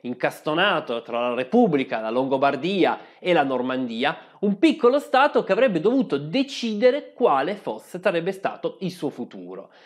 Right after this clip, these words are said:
Teoricamente la Burgundia faceva parte degli stati longobardi, ma data appunto la fine della Magna Guerra si era deciso di mantenerlo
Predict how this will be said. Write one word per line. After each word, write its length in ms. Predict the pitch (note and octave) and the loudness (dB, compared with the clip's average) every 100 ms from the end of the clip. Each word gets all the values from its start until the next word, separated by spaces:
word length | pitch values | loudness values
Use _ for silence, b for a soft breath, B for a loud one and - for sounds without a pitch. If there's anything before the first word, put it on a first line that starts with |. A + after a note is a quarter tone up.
| b | b
Teoricamente 540 | - B3 C#4 D4 C#4 C#4 | 2 4 4 4 2 2
la 100 | G3+ | 2
Burgundia 500 | A3 A#3 F#3+ F#3+ G#3 | 2 0 2 2 2
faceva 360 | F#3 - D#3+ | 0 0 0
parte 340 | D#3+ B2+ B2 C3+ | 2 0 -2 -6
degli 220 | A#2+ A2 | -8 -8
stati 440 | - A2 G#2+ A#2+ A#2+ | -8 -8 -8 -10 -10
longobardi, 840 | A#2 G#2+ G#2+ G#2 G2 G#2 G2 A2+ | -10 -8 -6 -4 -4 -8 -10 -8
ma 140 | B2 C3 | -4 2
data 320 | D#3 C#3+ A#2 | 4 4 0
appunto 300 | - D3+ A#2 | -6 -4 -2
la 100 | A2 | -2
fine 180 | E3+ C3+ | -2 0
della 200 | B2 C#3 | 0 0
Magna 240 | E3+ A3 | 2 2
Guerra 360 | E3+ F3+ F3+ F3+ | 2 0 0 -4
si 180 | - | -4
era 120 | C3+ C3+ | -6 -2
deciso 520 | G3 G3+ D3+ D#3+ D#3+ | -4 -4 -8 -4 -4
di 180 | A#2 A#2+ | -6 -2
mantenerlo 1000 | G#3+ A3+ G#3+ A3 D#3+ A2 A2+ B2 C#3+ | 0 0 4 4 4 -2 -4 -4 -4